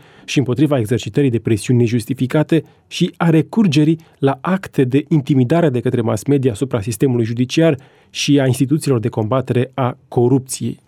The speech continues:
Acesta este un citat din raport. Ei bine, raportul acesta a născut foarte multe dezbateri în presa din România cu privire la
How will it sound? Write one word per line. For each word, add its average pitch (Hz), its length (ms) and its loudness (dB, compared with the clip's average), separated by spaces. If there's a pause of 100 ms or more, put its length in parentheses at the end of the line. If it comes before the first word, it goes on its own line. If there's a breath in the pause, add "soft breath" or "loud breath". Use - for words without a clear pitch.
Acesta 147 280 -4
este 135 160 0
un 143 140 4
citat 143 440 -2 (300 soft breath)
din 127 280 0 (160)
raport. 117 600 -4 (880 loud breath)
Ei 170 100 2
bine, 220 300 2
raportul 208 400 2
acesta 208 280 0
a 170 360 0
născut 175 420 -2
foarte 208 380 0
multe 175 260 2
dezbateri 135 840 0
în 131 400 4
presa 135 220 -2
din 127 140 2
România 131 420 2
cu - 80 -8
privire 131 360 0
la 143 140 2